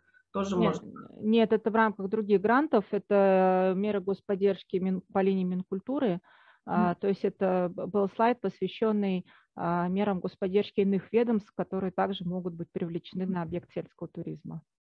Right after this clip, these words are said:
Speaker 1: Да, это коллеги интересовались в чате про здание деревянного зодчества.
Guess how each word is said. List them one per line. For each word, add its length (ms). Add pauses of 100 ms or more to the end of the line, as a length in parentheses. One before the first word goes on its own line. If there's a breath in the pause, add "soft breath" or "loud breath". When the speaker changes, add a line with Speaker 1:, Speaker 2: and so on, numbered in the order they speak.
Speaker 1:
Да, 80
это 180
коллеги 380
интересовались 840
в 80
чате 520 (160)
про 440 (180)
здание 520
деревянного 520
зодчества. 560